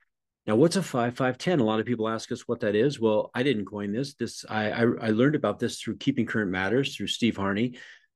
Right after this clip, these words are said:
And, uh, picture you're standing on the, the porch of, um, of an open house, and you look to the right, there's five houses. You look to the left, there's five houses. You look across the street, there's ten houses.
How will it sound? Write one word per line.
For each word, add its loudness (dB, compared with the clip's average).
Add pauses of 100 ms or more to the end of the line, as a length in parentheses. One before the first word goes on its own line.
(100)
And, 4
uh, -4 (140)
picture -4
you're 2
standing 0
on -6
the, -4
the -10
porch 0
of, -6 (120)
um, -4
of 0
an 2
open 2
house, -6 (420)
and 4
you 6
look 6
to -14
the 4
right, 4
there's -8
five 0
houses. -4
You -2
look -2
to -4
the 2
left, 0
there's -4
five -2
houses. -6
You -2
look 0
across -4
the -6
street, 0
there's 0
ten -4
houses. -8